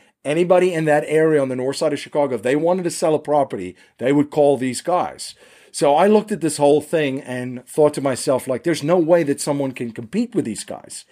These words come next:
<laughs> It's just not gonna happen. There's just no way." So instead of trying to compete with these guys,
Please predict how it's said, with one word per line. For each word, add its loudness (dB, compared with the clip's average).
<laughs> -20
It's 0
just -2
not 2
gonna 0
happen. 0
There's -4
just -8
no 0
way." 0
So 2
instead 2
of 0
trying 2
to 2
compete 0
with 4
these -2
guys, -4